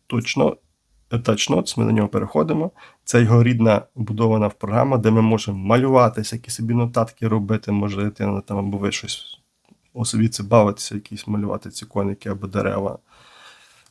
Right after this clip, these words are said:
Тобто, що там пишемо? Тобто я зараз, е, це пишу по екрані стилусом і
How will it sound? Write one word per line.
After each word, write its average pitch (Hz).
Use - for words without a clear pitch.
Тобто, 98
що -
там 92
пишемо? 110
Тобто 120
я 127
зараз, 120
е, 117
це 107
пишу 131
по 131
екрані 160
стилусом 175
і 127